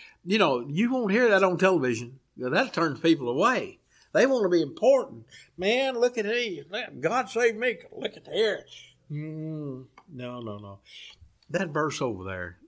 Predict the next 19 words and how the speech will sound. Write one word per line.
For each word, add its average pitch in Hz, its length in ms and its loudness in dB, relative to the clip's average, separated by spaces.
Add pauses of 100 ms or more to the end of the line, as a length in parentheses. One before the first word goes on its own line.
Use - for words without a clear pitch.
(120)
I, - 60 -14 (200)
I, - 680 -10
I'm, 101 260 -8
I've 107 180 -4
got 113 280 -4
you 107 60 -6
by 101 140 -4
the, 95 160 -8 (960)
all 135 160 4
right. 82 240 2 (460)
He 160 180 4
said 131 500 2
he 160 220 0
hadn't 151 260 -2
taken 135 400 0
many 101 380 -6 (200)
righteous, - 640 -4 (440)
many 113 480 -4
strong, 82 560 -10